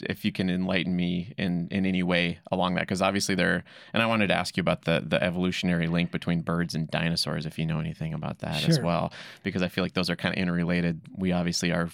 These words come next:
Speaker 1: nearest relative is a really long time ago,
Speaker 2: Mm-hmm.
Speaker 1: but, uh, birds, um, obviously mammals have, like, a social, uh,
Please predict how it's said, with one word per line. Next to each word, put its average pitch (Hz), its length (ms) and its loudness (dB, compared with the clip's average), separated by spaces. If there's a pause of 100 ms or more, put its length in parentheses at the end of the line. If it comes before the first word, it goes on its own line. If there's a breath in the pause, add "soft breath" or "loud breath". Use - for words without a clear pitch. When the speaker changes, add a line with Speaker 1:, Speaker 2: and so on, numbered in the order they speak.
(160)
Speaker 1:
nearest 92 360 0
relative 87 440 0
is 82 100 -4
a 82 140 0
really 101 800 2
long 82 320 0
time 87 320 0
ago, - 420 -4
Speaker 2:
Mm-hmm. 139 260 2
Speaker 1:
but, 87 360 0
uh, 80 300 -2 (140)
birds, 90 720 0 (380 soft breath)
um, 90 160 0
obviously 92 380 0
mammals 90 380 2
have, 82 140 -2
like, 82 140 -4
a 82 60 -6
social, 85 680 -2 (240)
uh, 80 420 -4